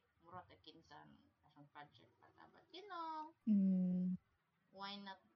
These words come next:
Speaker 2: Ang secret
Speaker 1: do
Speaker 2: project, yeah.
Speaker 1: Yeah, secret na passion project kay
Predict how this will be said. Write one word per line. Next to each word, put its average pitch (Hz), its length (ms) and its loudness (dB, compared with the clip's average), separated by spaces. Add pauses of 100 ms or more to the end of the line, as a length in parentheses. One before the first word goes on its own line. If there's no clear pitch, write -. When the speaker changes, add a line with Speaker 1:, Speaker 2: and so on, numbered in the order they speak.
(140)
Speaker 2:
Ang 220 160 12
secret 233 320 8
Speaker 1:
do - 80 -2
Speaker 2:
project, 220 320 6 (160)
yeah. 185 320 6 (480)
Speaker 1:
Yeah, 160 320 -18
secret 190 560 -8 (720)
na 156 240 -12
passion 170 400 -12 (160)
project 156 400 -14 (160)
kay 156 320 -20